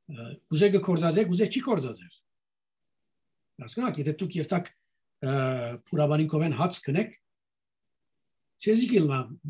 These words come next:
կմնա որոշել այդ հացը կուզեք ուտել, թե ոչ։ Ը, այդպես որ, ը,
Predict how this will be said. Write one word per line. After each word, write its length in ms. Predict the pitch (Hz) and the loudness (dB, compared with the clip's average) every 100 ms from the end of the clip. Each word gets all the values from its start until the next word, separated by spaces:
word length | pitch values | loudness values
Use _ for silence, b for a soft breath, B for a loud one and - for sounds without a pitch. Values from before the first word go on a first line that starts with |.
| 156 | -10
կմնա 340 | 147 139 143 135 143 - | -4 0 2 0 -2 -6
որոշել 480 | 131 147 151 185 135 | -4 0 2 2 0
այդ 120 | 131 | 0
հացը 220 | 147 165 | -2 -2
կուզեք 280 | 139 160 165 | -2 -2 -2
ուտել, 240 | 147 226 | 0 2
թե 120 | 220 254 | 2 2
ոչ։ 160 | 196 - - - _ _ _ _ _ _ _ _ _ _ _ _ _ - | 0 -2 -12 -18 _ _ _ _ _ _ _ _ _ _ _ _ _ -8
Ը, 140 | 135 131 127 - 90 - _ _ _ _ | -4 -4 -4 -8 -10 -18 _ _ _ _
այդպես 320 | 151 - 226 226 | -8 -2 0 4
որ, 200 | 220 - - - - _ _ _ | 2 2 -12 -20 -20 _ _ _
ը, 160 | 151 | -8